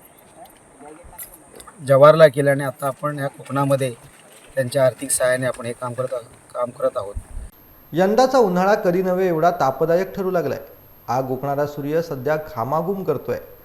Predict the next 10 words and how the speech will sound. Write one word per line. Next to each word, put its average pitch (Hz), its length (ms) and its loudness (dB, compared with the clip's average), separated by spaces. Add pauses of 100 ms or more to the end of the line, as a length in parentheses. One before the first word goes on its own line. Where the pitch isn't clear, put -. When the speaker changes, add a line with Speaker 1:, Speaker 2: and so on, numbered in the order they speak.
(280)
Speaker 2:
उष्णता 226 380 2
वाढली 208 320 6
असून 220 340 0
नागरिकांना 165 520 0
वाढत्या 151 360 0
उन्हाचे 143 440 -6
चटके 139 400 -8
सोसेनासे 170 640 -8
झाले 135 180 -4
आहेत. - 120 -10